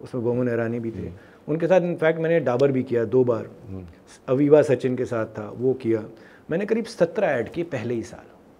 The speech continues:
Speaker 2: ओह।
Speaker 1: और सत्रह ऐड मतलब दो हज़ार दो में मैंने करीब पच्चीस लाख कमाए होंगे सर, दो हज़ार दो में।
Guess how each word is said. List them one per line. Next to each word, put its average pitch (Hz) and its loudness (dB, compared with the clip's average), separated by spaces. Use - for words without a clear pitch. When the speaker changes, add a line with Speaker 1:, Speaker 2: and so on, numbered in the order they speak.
Speaker 2:
ओह। 110 -12
Speaker 1:
और 196 -2
सत्रह 196 0
ऐड 196 4
मतलब 180 -2
दो 151 0
हज़ार 170 2
दो 147 0
में 170 -4
मैंने 156 -4
करीब 151 -6
पच्चीस 175 -4
लाख 151 -6
कमाए 117 -8
होंगे 110 -8
सर, 131 -6
दो 156 4
हज़ार 165 6
दो 123 -2
में। 101 -2